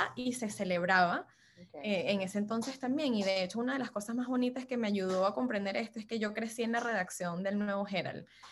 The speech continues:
Speaker 1: periódico
Speaker 2: Ok.
Speaker 1: aquí local en español donde trabajaba mi mamá, y cada periodista tenía una columna de su propio país, así que me da risa que tú dices Alma Llanera porque así se llamaba la columna de mi mamá,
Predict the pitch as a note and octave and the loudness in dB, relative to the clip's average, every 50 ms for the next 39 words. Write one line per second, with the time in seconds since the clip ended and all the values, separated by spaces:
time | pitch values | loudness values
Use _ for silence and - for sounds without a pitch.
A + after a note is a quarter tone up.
0 | - _ - F#3+ F3+ F#3+ F#3 F#3+ F#3+ - G#3+ G3+ - - F#3 F3 E3+ E3+ F3 F#3+ | -14 _ -2 2 4 4 4 4 4 0 -2 -4 -4 -6 -4 -4 -2 -2 0 0
1 | G3 G3 G3 G3+ F#3+ F#3 F#3 F#3+ G3+ G#3 G#3 - F#3+ F#3 F3 E3 F3 F3+ F#3 G3 | 0 0 2 2 4 4 4 2 0 -2 -4 -4 -4 -2 -2 -2 -2 -2 -4 -4
2 | F#3+ F#3+ F#3 F3 E3+ E3 E3 D#3 E3 F3+ G3 F#3+ F#3 A3 B3 A#3+ A#3 - - - | -2 0 0 0 0 0 0 -2 -2 -2 -2 -2 0 0 0 -2 -2 -6 -12 -20
3 | - - - - - A3 G3+ F3+ - G#3+ G#3 A3+ A#3+ B3+ C4 C#4 C4+ - - _ | -20 -20 -20 -10 -6 -6 -4 0 2 4 4 6 6 6 4 4 2 -2 -8 _
4 | _ _ _ _ _ - C4 C4+ C#4 C#4+ D4+ C#4 C4 C4 B3+ - - B3 B3+ - | _ _ _ _ _ -2 0 2 2 2 2 0 0 -2 -4 -4 -2 -2 -2 -2
5 | - - _ - - _ _ _ - A#3 A#3+ B3+ C4+ B3+ B3 B3 - A#3+ A#3 A3 | -6 -10 _ -20 -20 _ _ _ 2 4 4 6 6 6 6 6 4 4 2 0
6 | A3 A3+ A#3 A#3+ C4+ C4+ B3+ A#3+ B3 B3+ B3+ A#3 - G#3+ G3+ - F#3+ F#3+ F#3 F#3+ | 0 0 0 0 2 2 2 2 2 0 -2 -2 -2 -4 -2 0 0 0 0 0
7 | G#3 G3 - D#3+ - C#3 C#3 C#3 - - - - - F3+ - - F#3 G#3 G#3 A3+ | -2 -2 -2 -2 -2 -4 -6 -6 -10 -14 -14 -12 -12 -10 -10 -8 -6 -2 4 6
8 | G#3 G3 G3 G3 - G#3+ A#3 A3 B3+ C#4 C#4 B3 A#3 G#3+ G3+ G#3 G#3 C4 C4 B3+ | 8 8 8 6 4 2 2 2 2 0 0 2 2 2 2 2 2 0 0 2
9 | B3+ B3+ B3 B3+ B3+ B3+ A#3+ A#3+ A#3+ A#3+ A#3 A#3 - F#3 F#3 - F#3+ F3+ - G#3 | 2 4 4 4 4 4 2 2 0 0 -2 -2 -2 -4 -4 -4 -6 -6 -4 -2
10 | G#3 A3 A3+ G#3 G3 G3+ G#3 A3 A3 G#3+ G#3 F#3+ E3+ E3 E3 E3+ F3 F3+ F#3+ G#3 | 0 2 4 4 4 4 2 0 0 0 0 0 0 0 -2 -2 -2 0 0 2
11 | G#3+ A3+ A#3+ C4+ F4 F4 D4+ | 2 2 2 2 2 0 0